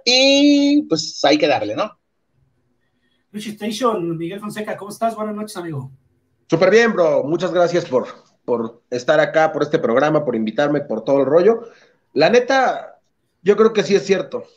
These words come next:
Speaker 3: es cierto, ya no podemos evadir las cosas que pasan abajo, pues, porque muchas veces los mismos protagonistas las ventilan, ¿no?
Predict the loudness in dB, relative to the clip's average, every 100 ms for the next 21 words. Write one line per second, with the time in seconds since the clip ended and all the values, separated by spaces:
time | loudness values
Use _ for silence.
0 | -6 -4 2 2 4 0 2 2 2 2
1 | 2 4 4 2 0 0 2 2 0 -2
2 | -6 -4 2 0 0 -4 -4 -2 0 0
3 | -2 -4 -8 -6 -6 -2 -2 0 2 4
4 | 4 2 0 0 0 0 -2 -2 -2 -2
5 | 0 0 0 -6 -6 -8 -6 -6 -2 -2
6 | -2 -6